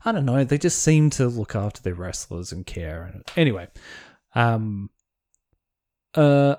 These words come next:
I'm a Billy Corgan, Nick Aldis mark. So, and on that, my friends, uh, stay safe, look after yourselves,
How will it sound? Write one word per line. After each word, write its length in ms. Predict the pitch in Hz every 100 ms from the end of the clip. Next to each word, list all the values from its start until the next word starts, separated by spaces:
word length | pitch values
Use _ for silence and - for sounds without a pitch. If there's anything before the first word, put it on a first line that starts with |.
| -
I'm 340 | 131 131 131
a 160 | 120 123
Billy 260 | 127 139
Corgan, 520 | 127 143 135 127 131 -
Nick 180 | 135 127
Aldis 400 | 120 120 123 117
mark. 380 | 101 87 87 - - _ _
So, 360 | - - 90 90 - _ _ - - - -
and 100 | 135
on 160 | 170 185
that, 320 | 185 113 -
my 160 | 131
friends, 760 | 123 135 131 131 131 139 123 - -
uh, 340 | 117 110 107 117
stay 260 | - 147
safe, 440 | 143 135 120 120 -
look 200 | 117 -
after 240 | 131 120
yourselves, 580 | 110 - 92 92 90 -